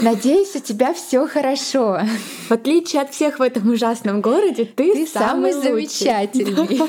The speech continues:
Speaker 2: <laughs>
Speaker 1: Но нет, в письме говорилось: "Когда ты уже поймешь, что ты оттуда не выберешься? Я уже говорил тебе это два года назад.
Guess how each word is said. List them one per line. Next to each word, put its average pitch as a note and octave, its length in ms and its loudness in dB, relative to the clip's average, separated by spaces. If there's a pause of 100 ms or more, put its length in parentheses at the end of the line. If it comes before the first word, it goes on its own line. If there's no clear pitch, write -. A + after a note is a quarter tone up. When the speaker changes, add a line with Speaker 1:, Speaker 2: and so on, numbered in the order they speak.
Speaker 2:
<laughs> - 1400 -6
Speaker 1:
Но A3+ 80 4
нет, G3 240 0
в - 60 -18
письме A3+ 300 0
говорилось: G#3 520 0 (100)
"Когда G#3+ 300 2
ты C#4 120 0
уже A3+ 120 0
поймешь, G3 380 0
что G#3 160 -2
ты G#3 100 0
оттуда G#3 340 0
не G3+ 140 4
выберешься? G3 720 -2
Я G3+ 200 4
уже A3+ 120 -2
говорил G#3 360 2
тебе - 200 -2
это G3+ 140 -2
два G3+ 180 0
года G3+ 220 -2
назад. F#3+ 360 0